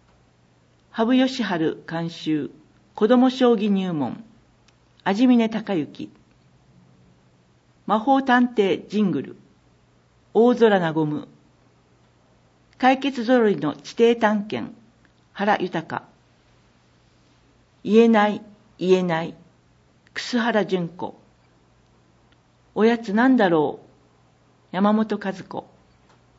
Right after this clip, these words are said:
狐の童子、堀切理恵。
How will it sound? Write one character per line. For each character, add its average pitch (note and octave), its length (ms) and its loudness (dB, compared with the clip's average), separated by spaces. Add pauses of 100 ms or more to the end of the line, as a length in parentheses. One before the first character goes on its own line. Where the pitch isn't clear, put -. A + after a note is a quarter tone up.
(720)
狐 B3 360 0
の A#3+ 140 4
童 G3+ 240 4
子、 - 260 -8 (540)
堀 A#3+ 240 -2
切 D#3 300 -4
理 E3+ 140 -4
恵。 - 140 -6